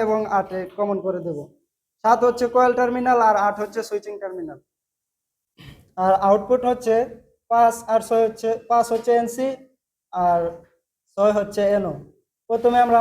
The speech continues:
পাঁচ থেকে বের, একটা কেবল বের, কেবল নিয়ে আমরা দিয়ে দেবো যে ডেল্টার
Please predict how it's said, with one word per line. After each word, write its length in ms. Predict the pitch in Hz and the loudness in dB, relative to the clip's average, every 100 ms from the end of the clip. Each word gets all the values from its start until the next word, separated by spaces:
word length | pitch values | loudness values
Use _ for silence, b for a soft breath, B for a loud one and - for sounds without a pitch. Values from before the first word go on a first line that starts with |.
| 233 | 4
পাঁচ 120 | 233 226 | 0 0
থেকে 200 | 226 220 220 | -2 0 0
বের, 120 | 214 214 220 | -2 -4 -8
একটা 140 | 214 202 | -6 -4
কেবল 200 | 214 214 | -2 0
বের, 100 | 214 208 220 | 0 -2 -2
কেবল 220 | 214 208 214 | -2 -2 -2
নিয়ে 180 | 214 220 - - - | 0 -2 -4 -12 -10
আমরা 160 | 185 190 190 | 0 0 4
দিয়ে 140 | 214 | 2
দেবো 180 | 208 196 | 2 0
যে 140 | 180 202 196 190 185 | -2 -2 -2 -4 0
ডেল্টার 300 | 208 226 | 2 2